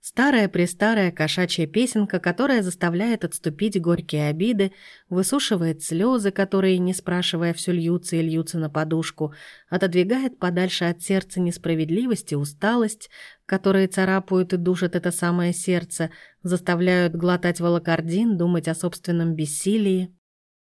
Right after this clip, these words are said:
Ничего, ничего, бывает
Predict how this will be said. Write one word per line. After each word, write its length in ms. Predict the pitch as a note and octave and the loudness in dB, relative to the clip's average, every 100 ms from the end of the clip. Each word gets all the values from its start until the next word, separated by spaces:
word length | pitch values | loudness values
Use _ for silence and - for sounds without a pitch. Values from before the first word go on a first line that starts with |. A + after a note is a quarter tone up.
| _ _ - | _ _ 0
Ничего, 460 | A3 A3 B3 B3 C4 | 0 2 2 4 4
ничего, 800 | B3+ B3 - B3 A#3+ B3 G#3 E3+ | 4 2 -2 -2 0 0 -2 -4
бывает 840 | G#3 C#4+ C#4 C#4+ C4+ G3+ D3+ | 2 2 2 2 2 0 -2